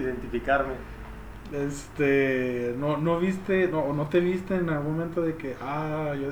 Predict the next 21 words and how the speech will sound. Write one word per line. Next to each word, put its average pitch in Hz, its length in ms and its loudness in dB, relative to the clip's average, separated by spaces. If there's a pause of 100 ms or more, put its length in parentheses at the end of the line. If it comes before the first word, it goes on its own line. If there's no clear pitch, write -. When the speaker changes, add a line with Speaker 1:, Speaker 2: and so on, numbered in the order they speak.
(160)
Speaker 2:
yo 135 80 -6
sí, 135 340 -6 (440)
o 131 100 -2
sea, 147 140 -2
que 147 100 0
vieras 160 240 4
a 175 40 4
un 175 80 2
grupo 185 260 2
de 175 60 2
jóvenes 185 300 0
y 151 60 -4
dijeras, 127 300 -4 (160)
ah, 156 120 -4
yo 156 120 -2
y 156 40 -2
mis 165 160 -2
amigos 147 300 -4
somos 147 200 -6
como 143 200 -8
esos - 120 -12